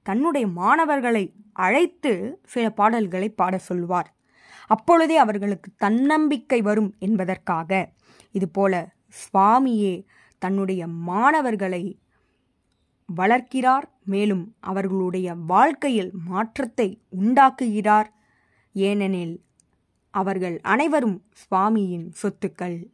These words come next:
நன்றி. இதுபோல பல நிகழ்வுகளோடு உங்களை அடுத்த வாரம்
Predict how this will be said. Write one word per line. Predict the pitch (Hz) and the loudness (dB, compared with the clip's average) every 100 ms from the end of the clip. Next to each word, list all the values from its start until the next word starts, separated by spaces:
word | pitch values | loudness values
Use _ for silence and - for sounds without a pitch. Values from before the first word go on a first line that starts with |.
| _ - | _ -6
நன்றி. | 202 233 208 180 | 0 2 2 0
இதுபோல | 208 220 247 220 | 0 2 4 4
பல | 196 247 339 330 | 4 6 8 8
நிகழ்வுகளோடு | 269 247 240 226 220 208 202 196 196 _ _ - | 6 2 2 2 2 2 0 -2 -8 _ _ -2
உங்களை | 208 190 175 | 2 4 2
அடுத்த | - 240 - 330 | 2 2 4 8
வாரம் | 277 247 220 180 | 8 8 4 -2